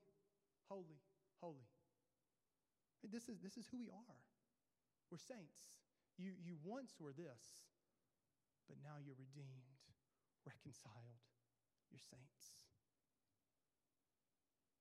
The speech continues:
We're to be a people set apart from this world. We're to be a people, as Paul's gonna say later in Philippians two,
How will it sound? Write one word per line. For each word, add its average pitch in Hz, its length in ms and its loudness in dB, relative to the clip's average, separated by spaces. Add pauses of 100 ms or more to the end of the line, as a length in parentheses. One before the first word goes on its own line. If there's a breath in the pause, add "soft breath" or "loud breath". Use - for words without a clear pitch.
(500)
We're 143 80 4
to 156 80 2
be 156 120 6
a 139 160 0
people 175 280 -2 (120)
set 165 120 0
apart 160 400 0 (160)
from 151 320 2
this 139 320 -2 (160)
world. 143 400 -4 (600)
We're 170 120 12
to 170 60 10
be 180 100 10
a 160 40 4
people, 202 520 10
as 151 120 2
Paul's 185 280 2
gonna 175 200 2
say 180 200 0
later 180 400 4
in 160 160 2
Philippians 180 480 0
two, 185 240 0